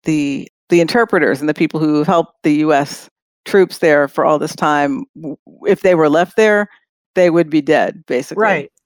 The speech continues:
Speaker 2: right.
Speaker 1: The,
Speaker 2: And I,
Speaker 1: the
Speaker 2: I think they're, they've moved a bunch of them to Abu Dhabi temporarily.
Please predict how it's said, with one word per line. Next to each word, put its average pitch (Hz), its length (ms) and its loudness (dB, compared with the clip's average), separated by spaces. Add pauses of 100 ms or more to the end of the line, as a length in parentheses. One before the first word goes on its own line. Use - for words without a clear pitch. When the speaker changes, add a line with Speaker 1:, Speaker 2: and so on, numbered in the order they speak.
(300)
Speaker 2:
right. 160 380 -2
Speaker 1:
The, 175 80 2
Speaker 2:
And 180 120 -4
I, 180 120 0
Speaker 1:
the 180 120 -2 (920)
Speaker 2:
I 190 80 -4
think 311 220 -8
they're, 254 320 0 (100)
they've 220 160 0
moved 226 300 2
a 202 60 0
bunch 208 280 0
of 196 80 -4
them 190 220 -2
to - 180 -6
Abu 180 160 -2
Dhabi 185 500 0
temporarily. 208 840 -4